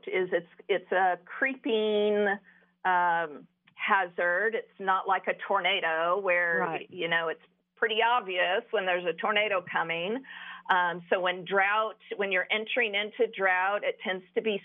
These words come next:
Speaker 1: slow. People don't recognize it. They dro-, drive by the same farm pond, you know, day after day, and it just goes down a little bit and a little bit more, and they don't recognize those things. But drought is actually the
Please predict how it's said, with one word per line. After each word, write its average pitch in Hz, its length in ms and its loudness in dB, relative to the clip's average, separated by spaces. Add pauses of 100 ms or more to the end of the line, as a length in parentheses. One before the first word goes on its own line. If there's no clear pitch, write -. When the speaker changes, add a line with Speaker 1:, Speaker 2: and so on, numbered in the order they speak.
(120)
Speaker 1:
slow. 175 540 2
People 185 300 -4
don't 190 240 -2
recognize 175 680 -2
it. 202 260 2
They 190 140 -2
dro-, 180 340 0 (280)
drive 190 380 0
by 185 200 2
the - 120 -8 (100)
same 196 400 -4 (680)
farm 240 260 6
pond, 208 720 2 (220)
you 214 140 2
know, 196 140 2
day 202 300 2
after 208 280 -2
day, 196 500 2
and 196 100 -4
it - 140 -6
just 220 240 -6
goes 220 220 2 (100)
down 208 340 0
a 208 60 0
little 196 320 2
bit 202 380 2
and 196 160 -2
a 185 60 2
little 190 240 2
bit 185 200 -2
more, 208 360 2
and 185 120 -2
they 175 120 0
don't 165 200 -2
recognize 165 640 0
those 165 120 -2 (100)
things. 165 300 -4
But 208 160 0
drought 226 400 0
is 233 140 0 (120)
actually 190 720 0
the 180 220 2